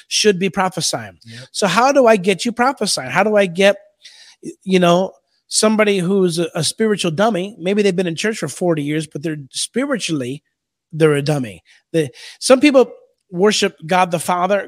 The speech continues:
Speaker 1: God the Son, God the Holy Spirit. But there's a lot of people out there, a large portion of the body of Christ, that worship God the Father, God the Son, and God the Holy Bible.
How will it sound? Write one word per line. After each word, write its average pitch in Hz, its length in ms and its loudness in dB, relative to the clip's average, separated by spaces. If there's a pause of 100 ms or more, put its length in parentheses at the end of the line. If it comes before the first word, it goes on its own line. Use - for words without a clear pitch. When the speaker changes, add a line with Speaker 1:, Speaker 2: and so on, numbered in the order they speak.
Speaker 1:
God 170 240 -4
the 170 100 -6
Son, 185 520 -6
God 165 240 -4
the 160 80 -6
Holy 165 220 -4
Spirit. 127 340 -10 (640)
But 175 120 4
there's 185 140 2
a 170 60 -2
lot 214 180 4
of 240 80 -4
people 214 300 -2
out 277 240 0
there, 151 360 -4 (140)
a 165 100 -4
large 175 440 -2
portion 202 240 -6
of 180 60 -6
the 170 60 -2
body 175 260 -4
of 156 100 -8
Christ, 196 400 -4
that 160 100 -4
worship 160 420 -6 (480)
God 175 220 0
the 233 80 0
Father, 190 560 0 (400)
God 185 240 0
the 208 80 0
Son, 175 440 -2 (120)
and 165 140 -6
God 175 200 -2
the 170 80 -4
Holy 170 220 -2
Bible. 147 500 -6